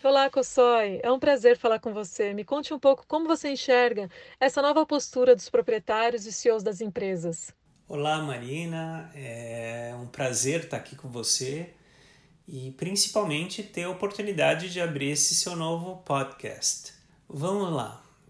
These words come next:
Speaker 2: O que se chama de capitalismo moral, na verdade, ele tá perfeitamente alinhado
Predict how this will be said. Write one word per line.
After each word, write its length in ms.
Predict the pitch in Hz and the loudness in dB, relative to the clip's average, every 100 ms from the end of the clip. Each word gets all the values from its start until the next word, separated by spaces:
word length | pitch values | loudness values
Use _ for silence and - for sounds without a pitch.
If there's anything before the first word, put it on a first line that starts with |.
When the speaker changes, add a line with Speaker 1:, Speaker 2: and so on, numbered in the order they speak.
| - | -18
Speaker 2:
O 220 | 196 175 | -8 -6
que 80 | 170 | 0
se 100 | 202 | 0
chama 320 | 190 220 247 | 0 -2 -4
de 140 | 233 202 | -6 -8
capitalismo 720 | - 165 - 131 143 175 170 | -8 -10 -4 -4 -4 -6 -4
moral, 720 | 156 127 113 143 156 - - - | -4 -4 -2 -2 -4 -8 -20 -18
na 220 | 135 123 | -12 -10
verdade, 520 | 127 123 120 127 147 | -8 -8 -4 -4 -4
ele 140 | 165 165 | -8 -10
tá 500 | - 143 147 - - _ | -4 -2 -2 -8 -16 _
perfeitamente 960 | - 135 - 175 196 202 185 143 139 151 | -6 -6 -6 -8 -6 -6 -4 -4 -4 -4
alinhado 500 | 156 156 123 151 | -4 -4 -4 -4